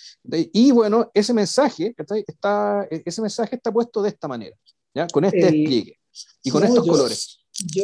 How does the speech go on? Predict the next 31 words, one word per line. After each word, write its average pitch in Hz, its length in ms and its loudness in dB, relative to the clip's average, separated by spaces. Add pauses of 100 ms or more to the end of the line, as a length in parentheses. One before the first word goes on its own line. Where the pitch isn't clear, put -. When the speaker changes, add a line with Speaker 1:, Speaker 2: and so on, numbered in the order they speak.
(140)
Speaker 2:
creo 220 260 -2
que, 185 300 -6
yo 180 120 -6
creo 202 240 -8
que 185 120 -6
el, 180 300 -6
el, 151 460 -8
el 151 260 -12
kitsch - 520 -4
emerge, 180 520 -4
como 175 200 -8
te 151 100 -10
decía, 208 600 -10
desde, 170 640 -6
desde 160 260 -12
los 151 220 -12
cues 220 160 0
musicales. 214 680 -4 (800)
Speaker 1:
Sí. - 140 -8
Speaker 2:
Ahí 240 200 -2
te 147 180 -6
Speaker 1:
Sí, 214 160 0
sí, 196 100 4
ahí 190 80 6
entendí. 226 320 0
Speaker 2:
Porque - 60 0
Speaker 1:
Por 165 80 -2
eso 202 160 -4
te 196 60 0
decía, 190 200 -2
está... 156 200 -10